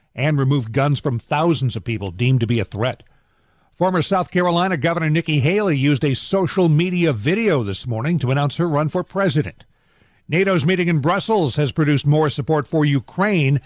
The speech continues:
and a frank assessment of the expected Russian spring offensive.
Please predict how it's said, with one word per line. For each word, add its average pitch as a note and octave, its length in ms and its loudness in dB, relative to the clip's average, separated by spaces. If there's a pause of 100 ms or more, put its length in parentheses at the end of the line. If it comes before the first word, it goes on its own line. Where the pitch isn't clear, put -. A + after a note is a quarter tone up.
(120)
and C#3+ 220 -2
a B2+ 60 0
frank G#3 480 -4
assessment D#3 580 -2
of D3+ 120 -2
the D3 120 0
expected D#3 540 -4
Russian C#3 440 0
spring D3+ 380 -4
offensive. D3 680 -2